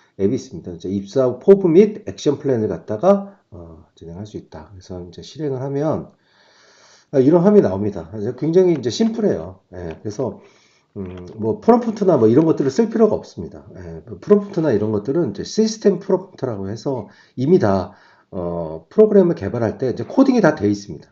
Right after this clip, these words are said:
예, 그렇게 보시면 될 것 같고요. 자, 그러면 이제 한번 시연을 해보도록 하겠습니다. 제가 작년에 이제, 어, 진행했던 공기업 중에 좀 많이 했던 게 이제 농어촌공사, 어, 네, 한번 보도록 하겠습니다. 한국 <clears throat>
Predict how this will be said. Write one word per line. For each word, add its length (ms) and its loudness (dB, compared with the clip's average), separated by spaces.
예, 220 -20
그렇게 240 -20
보시면 320 -14
될 120 -18
것 120 -14
같고요. 420 -8
자, 200 -6
그러면 380 2
이제 100 -2
한번 340 -2
시연을 380 6
해보도록 320 -2
하겠습니다. 440 -10
제가 180 -4
작년에 500 -2
이제, 340 -4
어, 220 -12
진행했던 600 2
공기업 400 2
중에 420 -2
좀 140 -6
많이 200 0
했던 280 0
게 60 -2
이제 220 -6
농어촌공사, 880 -6
어, 340 -16
네, 180 -16
한번 300 -14
보도록 340 -18
하겠습니다. 440 -16
한국 300 -6
<clears throat> 600 0